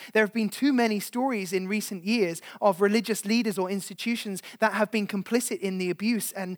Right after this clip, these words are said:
and perpetration of injustice, and that is horrible. So I understand why many people are skeptical or hostile towards religious institutions, but I think often there is also a hostility towards religious ideas, or if not hostility,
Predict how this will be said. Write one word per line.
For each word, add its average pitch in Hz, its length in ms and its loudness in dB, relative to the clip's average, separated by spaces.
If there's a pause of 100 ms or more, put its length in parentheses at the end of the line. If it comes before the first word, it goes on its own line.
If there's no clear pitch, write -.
(160)
and 190 200 -2
perpetration 202 560 0
of 170 100 -6
injustice, 208 720 -2 (180)
and 202 140 -2
that 285 100 2
is - 120 -4
horrible. 202 500 2 (680)
So 247 140 0
I 240 160 6
understand 254 560 4
why 208 140 6
many 214 240 2
people 226 340 -2 (160)
are 220 100 4
skeptical 254 540 0
or 208 140 6
hostile 208 640 4
towards 185 440 -2 (180)
religious 196 420 2
institutions, 196 600 -6 (200)
but 233 80 6
I 339 100 6
think 339 240 0
often 254 360 2
there 208 140 6
is 196 120 2
also 214 420 0
a 175 60 2
hostility 202 640 2
towards 196 320 0
religious 202 460 0
ideas, 196 720 0 (260)
or 262 100 6
if 247 120 2
not 320 260 2 (220)
hostility, 247 840 0